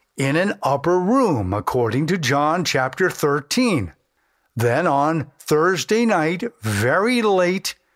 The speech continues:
that is the betrayal of Judas when he leaves that room of the Last Supper. Then Thursday overnight,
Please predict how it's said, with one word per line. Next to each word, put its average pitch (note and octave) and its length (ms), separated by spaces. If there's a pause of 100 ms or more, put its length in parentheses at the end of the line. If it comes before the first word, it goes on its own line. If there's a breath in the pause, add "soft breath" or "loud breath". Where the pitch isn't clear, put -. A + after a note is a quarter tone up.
that D#3 240
is F3 180
the G3+ 140
betrayal D#3+ 760
of C#3+ 200
Judas C#3+ 720 (280 soft breath)
when C#3 140
he C3+ 160
leaves F3 460
that F3+ 280
room D3 520 (380 soft breath)
of C#3+ 360
the E3+ 100
Last C#3 480
Supper. - 560 (680 soft breath)
Then G3+ 240
Thursday F3+ 800
overnight, E3 1120